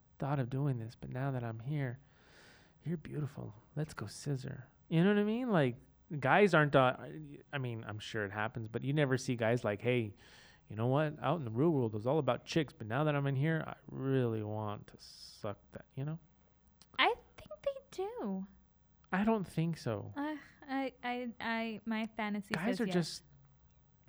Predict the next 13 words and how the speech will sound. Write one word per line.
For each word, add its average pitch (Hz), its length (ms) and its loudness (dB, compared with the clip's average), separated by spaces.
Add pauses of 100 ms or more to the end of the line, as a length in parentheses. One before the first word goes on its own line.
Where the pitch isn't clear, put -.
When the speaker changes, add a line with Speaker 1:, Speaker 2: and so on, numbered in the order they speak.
(160)
Speaker 1:
they're 131 180 -6
animals. 107 520 -4 (560)
Speaker 2:
Yeah, 196 180 -2
they 202 140 -2
are. 160 220 -6 (1500)
Speaker 1:
Not 196 160 2
in 220 80 4
a 175 60 8
good 123 220 8
way. 101 420 0
Speaker 2:
<laughs> 440 40 8 (2500)
Speaker 1:
It's 202 140 2
just - 180 4